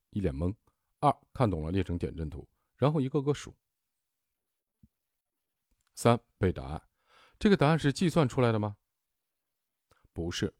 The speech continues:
是在记忆中找到的。我们再来看一个问题：产品做出来了，该如何宣传？思考一，背景知识中没有宣传这个概念。思考二，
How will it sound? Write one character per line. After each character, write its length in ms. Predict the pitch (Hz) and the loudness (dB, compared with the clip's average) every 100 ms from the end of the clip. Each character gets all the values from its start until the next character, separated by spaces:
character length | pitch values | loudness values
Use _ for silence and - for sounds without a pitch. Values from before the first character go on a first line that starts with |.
| _ _ - | _ _ 2
是 120 | - | 8
在 120 | 110 | 8
记 240 | 92 - 156 | 8 2 2
忆 80 | 95 | 2
中 200 | 73 69 _ _ | -2 -6 _ _
找 180 | - - | -6 -4
到 140 | - 73 | -8 -8
的。 100 | - _ _ _ _ | -12 _ _ _ _
我 80 | 139 | 6
们 80 | |
再 160 | 160 190 | 10 10
来 100 | 135 | 10
看 180 | - 135 | 8 6
一 60 | |
个 60 | 107 | 8
问 120 | 110 | 6
题： 180 | - - - - - | 6 -6 -18 -20 -4
产 180 | - 131 | 6 8
品 140 | 131 | 8
做 200 | 107 127 | 8 8
出 120 | 107 101 | 8 6
来 120 | 85 | 6
了， 140 | 85 | 2
该 120 | - 107 | 6 8
如 220 | 98 139 | 8 6
何 120 | 95 | 4
宣 180 | - 76 | 2 -4
传？ 140 | - - _ _ _ _ _ - | -8 -20 _ _ _ _ _ -4
思 160 | - | 2
考 160 | 110 76 | 4 4
一， 160 | 92 - - - _ | 0 -2 -18 -20 _
背 180 | 143 131 | 10 12
景 180 | 120 | 8
知 120 | 117 143 | 6 6
识 140 | 123 | 6
中 160 | 113 113 - _ | 4 2 -6 _
没 180 | 92 147 | 6 8
有 120 | 151 | 8
宣 180 | 95 90 | 6 4
传 140 | 85 | 4
这 80 | 80 | 0
个 100 | 78 | 0
概 180 | 82 67 | -2 -4
念。 60 | - _ _ _ _ _ _ _ _ _ _ _ _ _ _ _ _ _ _ _ _ _ _ _ _ _ _ | -8 _ _ _ _ _ _ _ _ _ _ _ _ _ _ _ _ _ _ _ _ _ _ _ _ _ _
思 120 | - 156 | 2 8
考 140 | 127 | 10
二， 140 | 131 | 8